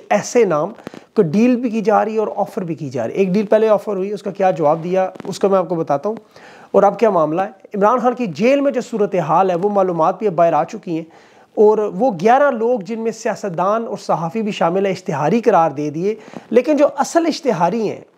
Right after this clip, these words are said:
उनका क्या बना? ग्वादर में चीनी इंजीनियर्स पर बड़ा हमला, हलाकतों और ज़ख्मी होने की इतलात भी हैं। बलूचिस्तान का वज़ीर आज़म क्यों निगरान लगाया गया और सऊदीया अमेरिका की इसमें क्या दिलचस्पी है? और सबसे पहले, अभी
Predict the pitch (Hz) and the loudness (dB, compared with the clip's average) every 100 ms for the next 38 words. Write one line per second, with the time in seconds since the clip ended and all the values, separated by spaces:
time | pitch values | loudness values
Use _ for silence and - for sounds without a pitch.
0 | _ - 277 277 220 165 110 - - - | _ -2 0 2 0 -2 -6 -14 -20 -20
1 | - - _ 156 190 208 285 277 269 269 | -20 -20 _ 2 4 4 2 0 -4 -4
2 | 294 254 247 254 240 240 233 - 165 170 | -2 -4 -4 -4 -4 -4 -6 -6 0 2
3 | 196 180 190 214 _ _ 160 151 147 196 | 2 -2 -8 -10 _ _ -4 -4 -2 -6
4 | 180 175 196 190 180 170 175 156 185 185 | -6 -6 -4 -4 -4 -6 -4 0 0 0
5 | 190 190 - - - - 165 233 277 330 | -8 -10 -16 -20 -20 -4 4 4 6 2
6 | - 302 311 311 285 254 226 226 214 226 | 4 4 4 2 0 0 0 -2 -2 -6
7 | 208 220 226 202 165 151 156 147 131 123 | -6 -4 0 0 0 0 0 -2 -4 -4
8 | 120 117 - - - 214 220 226 226 202 | -6 -8 -12 -12 0 2 4 2 2 0
9 | 180 214 185 190 202 247 226 165 131 131 | -6 -6 -8 -10 -8 -4 -4 -4 -8 -12
10 | - 131 - - _ - - - - - | -12 -14 -14 -20 _ -20 -20 -4 -2 2
11 | 233 262 254 247 226 226 | 2 2 2 2 2 -2